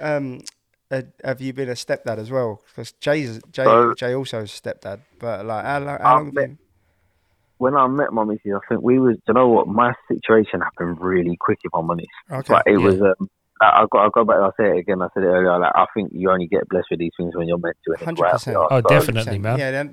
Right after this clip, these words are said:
Speaker 1: they know, they know who they wanna come to and when it happens. You know what I mean?
Speaker 3: Yeah, it's true.
Speaker 2: Yeah, literally, no word of a lie. I think I had six months getting to know my stepson before literally we found out that, yeah, he's gonna be an older brother. <laughs>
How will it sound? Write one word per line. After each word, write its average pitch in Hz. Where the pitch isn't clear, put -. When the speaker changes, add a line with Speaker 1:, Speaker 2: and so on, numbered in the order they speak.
Speaker 1:
they 180
know, 175
they 151
know 165
who 147
they 127
wanna 120
come 117
to 113
and 113
when 117
it 113
happens. 107
You 117
know 117
what 120
I 120
mean? 110
Speaker 3:
Yeah, 107
it's 95
true. 104
Speaker 2:
Yeah, -
literally, 123
no 131
word 123
of 117
a 117
lie. 117
I 127
think 123
I 113
had 110
six -
months 123
getting 113
to 117
know 117
my 113
stepson 117
before 107
literally 101
we 101
found 104
out 101
that, 101
yeah, 113
he's 104
gonna 104
be 104
an 98
older 101
brother. 113
<laughs> 165